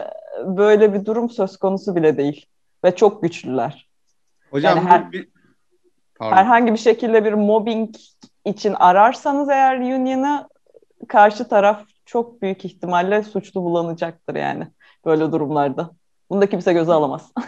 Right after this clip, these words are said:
Speaker 3: Bir spesifik örnek verecektin ya demin. Biz böldük seni. Birkaç
Speaker 2: Hayır.
Speaker 3: hani Salih şey dedi. Burada ne vardı, orada ne yok filan. Bir, bir gerçekten güzel olur onları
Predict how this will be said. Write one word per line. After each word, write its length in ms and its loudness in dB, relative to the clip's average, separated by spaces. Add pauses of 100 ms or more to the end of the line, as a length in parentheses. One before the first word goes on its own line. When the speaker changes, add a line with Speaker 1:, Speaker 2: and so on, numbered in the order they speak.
(1600)
Speaker 3:
Bir 160 2
spesifik 680 -4
örnek 400 0
verecektin 420 -2
ya 140 -2
demin. 440 -4
Biz 420 -12
böldük 480 -8
seni. 220 -8
Birkaç 240 -4
Speaker 2:
Hayır. 140 2
Speaker 3:
hani 120 2
Salih 280 -2
şey 160 -2
dedi. 140 -2
Burada 220 -2
ne 140 0
vardı, 220 0
orada 200 -4
ne 100 -2
yok 200 -10
filan. 280 -6
Bir, 360 -8
bir 180 -8
gerçekten 540 -6
güzel 160 -8
olur 140 -6
onları 520 -10